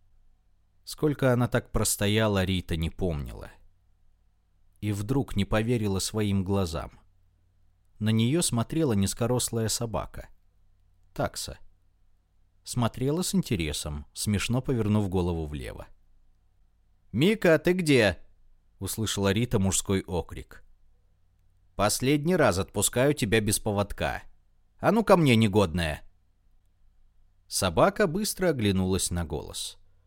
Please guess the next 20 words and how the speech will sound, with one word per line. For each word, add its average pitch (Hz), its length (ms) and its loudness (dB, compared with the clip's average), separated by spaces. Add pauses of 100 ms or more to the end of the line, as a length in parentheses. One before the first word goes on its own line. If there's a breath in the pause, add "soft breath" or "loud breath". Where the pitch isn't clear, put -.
(720)
На 120 120 0
дорожке, 110 520 2
выходя 104 400 0
из-за 101 340 0
дома, 135 280 -2
показался 135 600 -4
ее 120 240 -2
хозяин. 90 640 -6 (1300)
Чуть - 320 -6
помедлив, 123 640 -2
такса 120 420 -2
повернулась 151 760 0
и 165 40 0
смешно 151 400 -2
помчалась 131 580 -2
к - 100 -10
нему 95 280 0
на 127 120 -4
коротких - 600 -8
ножках. - 640 -14